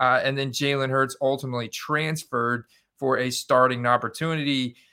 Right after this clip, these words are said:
So, yeah, it's, it's a really interesting story, and Jalen Hurts ultimately is now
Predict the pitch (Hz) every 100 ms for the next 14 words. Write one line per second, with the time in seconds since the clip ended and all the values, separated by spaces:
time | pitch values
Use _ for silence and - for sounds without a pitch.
0 | _ - - 139 135 131 131 147 165 160
1 | 143 143 - - 147 160 143 208 208 165
2 | 160 160 160 - 147 123 - 147 147 135
3 | 127 117 107 131 131 123 127 123 - 139
4 | 127 127 123 120 120 120 110 110 120 117
5 | 117 117 117